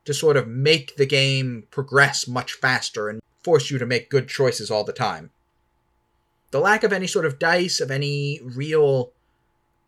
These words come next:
complicated maneuvers or follow-up stuff, makes it easy to play with kids. And the physical components are all nicely made, and it comes in a cool metal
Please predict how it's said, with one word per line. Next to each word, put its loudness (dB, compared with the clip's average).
complicated 2
maneuvers 2
or -2
follow-up 0
stuff, -2
makes -4
it -12
easy -6
to -2
play 0
with -2
kids. -6
And -2
the -8
physical 4
components -6
are -4
all 2
nicely -2
made, -2
and -6
it -10
comes -6
in -4
a -6
cool -4
metal -4